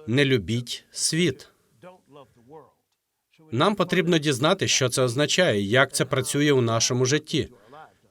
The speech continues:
І ось ключ. Бог ставить нас на певному місці у цьому світі. Іншими словами, ми тут, і ми тут для того, щоб розповсюджувати Його добру новину, бути сіллю землі.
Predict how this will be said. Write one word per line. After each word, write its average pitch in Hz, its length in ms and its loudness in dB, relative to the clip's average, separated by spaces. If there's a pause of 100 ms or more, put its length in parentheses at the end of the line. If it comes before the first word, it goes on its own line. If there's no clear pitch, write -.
І 120 80 0
ось 135 220 0
ключ. 180 440 0 (720)
Бог 117 480 2
ставить 170 540 2
нас 151 360 0 (640)
на 113 160 0
певному 143 540 2
місці 127 600 -2 (1400)
у 151 120 -4
цьому 123 360 0
світі. 127 460 -4 (220)
Іншими 131 380 0
словами, 160 480 4
ми 139 160 4
тут, - 340 -8 (240)
і 120 100 0
ми 131 160 2
тут 165 220 -2
для 135 140 4
того, 143 300 2
щоб 139 240 -2
розповсюджувати 143 920 -2
Його 123 260 2
добру 127 400 0
новину, 151 520 2 (920)
бути 143 380 0
сіллю 151 440 0
землі. 131 520 0